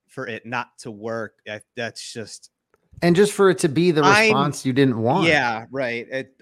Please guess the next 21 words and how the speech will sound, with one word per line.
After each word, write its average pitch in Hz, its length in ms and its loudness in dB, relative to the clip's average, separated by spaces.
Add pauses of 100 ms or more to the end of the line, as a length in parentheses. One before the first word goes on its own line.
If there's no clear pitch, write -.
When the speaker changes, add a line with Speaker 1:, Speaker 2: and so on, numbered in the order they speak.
(100)
Speaker 1:
even 185 260 -2
I'm 131 280 -2
getting, 113 320 -6
like, 104 340 -12 (1300)
anxious 113 480 -12
about 98 300 -14
it. 95 180 -16
Like, 117 180 -12
it's, - 280 -12
Speaker 2:
It, - 80 -20
Speaker 1:
you 135 80 -8
know, 107 200 -8
Speaker 2:
yeah, 233 240 -8 (340)
it's 147 200 -4
definitely 156 380 0
Speaker 1:
you're, 104 80 -2
Speaker 2:
anxious. - 540 -16
Speaker 1:
you're, 139 300 -4
you 143 120 -6
know, 117 240 -8
you're, 127 160 -12